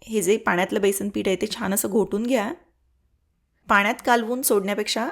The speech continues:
असं बेसन पीठ जेव्हा पाण्यामध्ये भुरभुरतो, उकळीमध्ये भुरभुरतो, त्याची चव खूप छान खमंग अशी येते. फक्त यातल्या जे गाठी आहेत ते तुम्हाला काढून घ्याव्या लागतील. हे असं छान स्मॅशरनं याला हटून घेऊ शकता किंवा रवीनं देखील हटू शकता.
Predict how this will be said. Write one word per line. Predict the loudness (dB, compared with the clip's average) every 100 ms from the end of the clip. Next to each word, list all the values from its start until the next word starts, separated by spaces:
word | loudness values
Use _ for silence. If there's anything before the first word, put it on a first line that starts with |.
| -6
असं | -2 -2 -2 -2
बेसन | 0 0 -2
पीठ | -4 -4 -2
जेव्हा | -2 -2
पाण्यामध्ये | 0 0 0 -2
भुरभुरतो, | -2 -4 -4 -4 -2 -2 -4 -6 _ _ _ _ _
उकळीमध्ये | -8 -2 -2 0 0
भुरभुरतो, | 0 0 -2 0 0
त्याची | 0 -2 -4
चव | -2 0 0
खूप | -4 -8 -8
छान | -4 -4 -4
खमंग | -4 -4 -2
अशी | -2 0
येते. | -2 -2 -6 -8 _ _ _ _ _ _ _ _ _ _ -6
फक्त | -4 0
यातल्या | 0 2 0
जे | 2
गाठी | 0 0 -2
आहेत | 0
ते |
तुम्हाला | -2 -2
काढून | 2 2 2
घ्याव्या | 2 0 0
लागतील. | -2 -4 -6 -6 -10 _ _ _ _ _ _ _ _ _ -2
हे |
असं | 0 0 -2 -2
छान | -2 -2
स्मॅशरनं | -2 -2 0 0 0
याला | 0 0 0 -4 -10 _ _ -2
हटून | 0 2 2
घेऊ | 2 2
शकता | 0 -2 -2
किंवा | -4 0 4
रवीनं | 4 4 2
देखील | 0 0 -2
हटू | -2 2
शकता. | 2 2 -2